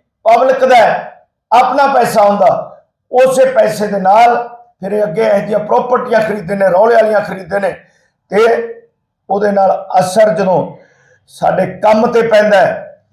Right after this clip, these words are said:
ਹੁਣ ਸਪੋਜ਼ ਕਰ ਲਓ ਦੋਸਤੋ, ਇੱਕ ਜ਼ਮੀਨ ਸਾਫ਼ ਸੁਥਰੀ ਆ, ਕੋਈ ਉਹਦੇ 'ਚ ਕੋਈ ਮਸਲਾ ਨਹੀਂ,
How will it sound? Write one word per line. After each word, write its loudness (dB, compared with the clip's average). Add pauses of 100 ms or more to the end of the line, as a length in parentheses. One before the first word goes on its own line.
(200)
ਹੁਣ -2
ਸਪੋਜ਼ 0
ਕਰ 2
ਲਓ -2
ਦੋਸਤੋ, -4 (1000)
ਇੱਕ 0
ਜ਼ਮੀਨ 0 (260)
ਸਾਫ਼ 0
ਸੁਥਰੀ -4
ਆ, 0 (460)
ਕੋਈ 2 (320)
ਉਹਦੇ -2
'ਚ -10
ਕੋਈ -8
ਮਸਲਾ -2
ਨਹੀਂ, -2